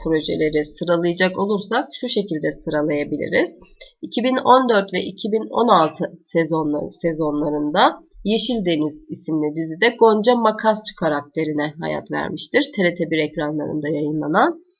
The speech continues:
İki bin on beş tarihinde ise Racon Ailem İçin isimli dizide Zeynep karakterine hayat vermiştir.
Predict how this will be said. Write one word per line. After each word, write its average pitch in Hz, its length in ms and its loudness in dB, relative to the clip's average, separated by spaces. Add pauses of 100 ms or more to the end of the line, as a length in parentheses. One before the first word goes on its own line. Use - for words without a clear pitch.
(400)
İki 226 220 -2
bin 262 120 0
on 254 240 6
beş 226 180 4
tarihinde 214 560 4
ise 196 500 2 (460)
Racon 214 540 4
Ailem 202 460 6
İçin - 500 -6
isimli 151 460 -2
dizide 160 320 0
Zeynep 208 480 4
karakterine 151 600 -2
hayat 151 400 -2
vermiştir. 160 720 0